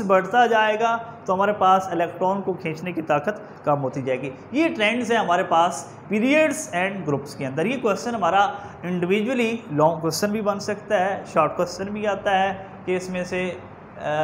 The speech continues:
definition आपसे पूछी जा सकती है और इसमें से एमसीक्यूज़ जो most important board के अंदर बार बार पूछा गया है वो फ्लोरीन की electronegativity है, that is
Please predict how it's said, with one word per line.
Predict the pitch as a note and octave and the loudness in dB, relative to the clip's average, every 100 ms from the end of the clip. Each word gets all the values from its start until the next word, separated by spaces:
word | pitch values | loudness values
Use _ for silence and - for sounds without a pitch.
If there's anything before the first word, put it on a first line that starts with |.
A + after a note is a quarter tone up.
| D#3 | 2
definition | D#3 E3 E3 F3+ G3 A3+ | 4 2 2 -4 -4 -2
आपसे | G#3+ G3+ G3+ | -2 -2 -4
पूछी | G3 G3 F#3+ | -6 -6 0
जा | G3 | 0
सकती | F#3 F#3+ - A3 | 0 -4 -4 -4
है | |
और | A3 | -4
इसमें | A3 A3+ | -4 -4
से | A#3 A#3 | -4 0
एमसीक्यूज़ | A3 A#3 C4 B3 B3+ C4 | 0 0 -6 -2 -2 -2
जो | - A3 | -2 2
most | G3+ C4 C4 B3+ | 6 4 4 -2
important | G3+ F#3 F#3 G3 | 2 2 2 0
board | F#3 G#3+ G#3+ | 2 0 -2
के | |
अंदर | F#3+ F#3 | -4 0
बार | D3+ D#3 | 6 6
बार | F#3+ G3+ | 6 0
पूछा | F3+ D3+ D#3+ | 0 -4 -2
गया | D#3 F3 | 0 0
है | - - - | -2 -12 -8
वो | E3+ | -2
फ्लोरीन | E3+ E3+ D#3+ D#3 G3+ | 0 2 2 2 0
की | G3+ | -2
electronegativity | E3 C#3+ - C#3+ C3+ C3+ E3+ G3 A#3 | -2 -2 -2 0 0 0 -2 -2 0
है, | F#3 F3+ - - | 0 -2 -8 -6
that | D#3 D#3 | 0 0
is | D#3+ | -2